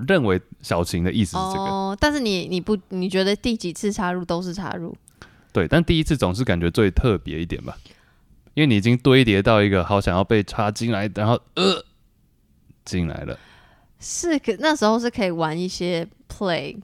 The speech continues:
Speaker 1: 对，对，对。
Speaker 2: <laughs> 可是，哦，对，可是我，我，我是没有仔细去想那个第几次插入的分别，但是我是觉得就是可以，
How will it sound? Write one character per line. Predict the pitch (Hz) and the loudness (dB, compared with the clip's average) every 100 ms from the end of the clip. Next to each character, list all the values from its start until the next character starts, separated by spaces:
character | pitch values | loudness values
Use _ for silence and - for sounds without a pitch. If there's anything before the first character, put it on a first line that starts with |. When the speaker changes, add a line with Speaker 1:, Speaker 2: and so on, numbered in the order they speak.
| - 269 302 - - | -6 0 0 0 0
Speaker 1:
对， | |
对， | 90 90 | 2 4
对。 | 90 85 - - | 2 0 -4 -10
Speaker 2:
<laughs> | - - - | -10 -10 -8
可 | 254 | -4
是， | 311 359 294 220 _ - _ _ _ _ | -2 -2 -2 -6 _ -20 _ _ _ _
哦， | 180 185 | -4 0
对， | - 226 190 | 4 4 4
可 | 247 | 2
是 | |
我， | 339 | 0
我， | 233 196 196 | 2 -2 -2
我 | - 202 | -2 -2
是 | - | -2
没 | 262 | -2
有 | 185 | -2
仔 | - 180 | -2 -4
细 | 220 | -2
去 | 233 262 | 0 0
想 | - 175 160 | 0 -2 0
那 | 196 | 2
个 | 196 - - _ | 2 -2 -20 _
第 | 277 226 | -2 0
几 | 185 160 | 0 0
次 | 220 | -2
插 | 214 185 | 0 2
入 | 185 185 | 2 2
的 | 160 | 0
分 | - 170 170 180 | 0 -2 -2 -6
别， | - - 226 _ | -8 -8 -12 _
但 | 285 285 | 0 2
是 | 277 | 4
我 | 240 190 | 2 2
是 | 254 | -2
觉 | 220 180 | 0 0
得 | 165 | 0
就 | 190 | 0
是 | 214 | -2
可 | - 208 | 0 0
以， | 185 175 156 - - | 2 0 -2 -6 -10